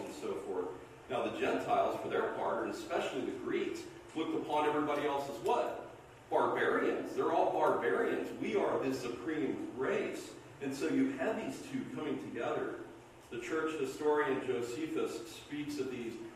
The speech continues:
inscriptions that were on the outer court of Herod's temple. And actually, these have been discovered in recent excavations in the last hundred fifty years. But these signs would forbid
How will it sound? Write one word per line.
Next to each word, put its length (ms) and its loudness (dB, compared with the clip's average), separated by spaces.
inscriptions 840 -2
that 220 0
were 160 4
on 180 0
the 180 -2
outer 300 2
court 380 2
of 80 -2
Herod's 400 0
temple. 400 -4
And 80 0
actually, 340 2
these 120 -2
have 100 -4
been 120 2
discovered 640 0
in 140 0
recent 400 -4
excavations 760 -2
in 80 -10
the 60 -4
last 340 0
hundred 320 -4
fifty 260 -2
years. 440 0
But 160 4
these 200 -2
signs 720 2
would 140 -2
forbid 760 0